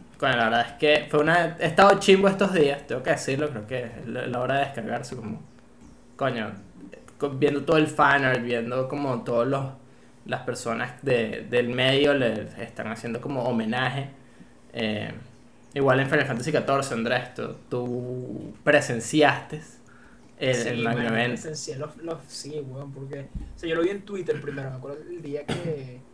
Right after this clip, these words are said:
Speaker 2: que, bueno, el, el, o sea, era, era que fue en la noche, ¿no? Cuando nos enteramos nosotros, era, eran que como las doce de la noche nuestra.
Speaker 1: Más o
Speaker 2: Doce
Speaker 1: menos,
Speaker 2: tuyas,
Speaker 1: sí.
Speaker 2: quizás una vaina así.
Speaker 1: Sí, sí, sí.
Speaker 2: Eh, entonces, ah, se, se armó ese pedo, y yo me metí a Twitter a ver vainas mientras estaba haciendo tu tarea y tal.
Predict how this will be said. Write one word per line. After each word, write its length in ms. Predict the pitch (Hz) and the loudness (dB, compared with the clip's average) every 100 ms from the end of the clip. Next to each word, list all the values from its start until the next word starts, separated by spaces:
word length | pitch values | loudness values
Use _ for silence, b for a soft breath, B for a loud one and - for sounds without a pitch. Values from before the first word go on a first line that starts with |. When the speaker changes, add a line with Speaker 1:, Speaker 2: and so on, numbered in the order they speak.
| - - - - - | -20 -18 -14 -14 -14
Speaker 2:
que, 380 | 135 131 131 131 | -12 -10 -8 -8
bueno, 160 | 151 | -8
el, 80 | 131 | -8
el, 340 | 127 127 123 120 | -10 -12 -12 -14
o 40 | |
sea, 240 | 135 131 - - | -12 -12 -14 -12
era, 260 | 151 165 - | -6 -6 -6
era 400 | 151 151 160 151 | -6 -4 -4 -4
que 100 | 156 | -8
fue 180 | 175 156 | -8 -8
en 80 | |
la 80 | 131 | -6
noche, 320 | 135 143 - | -6 -6 -6
¿no? 100 | 135 139 | -12 -10
Cuando 180 | 131 | -10
nos 80 | 131 | -10
enteramos 320 | 127 127 131 143 | -10 -12 -10 -10
nosotros, 400 | - 135 - 131 | -10 -12 -12 -14
era, 580 | 127 131 139 139 139 139 - | -14 -14 -14 -14 -14 -16 -18
eran 140 | - 135 | -14 -10
que 100 | 139 | -10
como 160 | 135 | -10
las 160 | 131 131 | -12 -12
doce 260 | 135 135 156 | -12 -12 -12
de 60 | 151 | -10
la 60 | |
noche 200 | 156 - | -10 -10
nuestra. 340 | 156 - - - - - - - - | -12 -14 -18 -20 -20 -20 -20 -18 0
Speaker 1:
Más 160 | 139 | 2
o 20 | 147 | 4
Speaker 2:
Doce 120 | 113 | 2
Speaker 1:
menos, 140 | 110 - | 0 -4
Speaker 2:
tuyas, 140 | - | -6
Speaker 1:
sí. 40 | - | -8
Speaker 2:
quizás 200 | - - | -12 -10
una 100 | 139 | -10
vaina 120 | 139 | -2
así. 140 | - - - - - | 2 2 0 -6 -4
Speaker 1:
Sí, 140 | - 160 | 0 0
sí, 120 | 120 | -2
sí. 80 | 135 | -10
Speaker 2:
Eh, 180 | 139 139 | -12 -12
entonces, 280 | 143 135 160 | -14 -12 -10
ah, 80 | 143 | -10
se, 140 | - | -12
se 100 | 151 | -16
armó 140 | 135 | -12
ese 120 | 135 147 | -12 -10
pedo, 220 | 170 165 139 | -8 -6 -8
y 80 | 135 | -10
yo 60 | |
me 60 | 135 | -10
metí 160 | 156 151 | -8 -10
a 100 | 135 | -10
Twitter 320 | 147 139 151 | -12 -10 -10
a 40 | |
ver 140 | 143 143 | -10 -12
vainas 260 | 151 160 | -10 -10
mientras 200 | 156 135 | -12 -12
estaba 140 | 131 127 | -12 -10
haciendo 240 | 139 143 | -10 -10
tu 40 | 147 | -14
tarea 260 | 135 147 | -14 -14
y 60 | 143 | -14
tal. 200 | 156 160 | -14 -16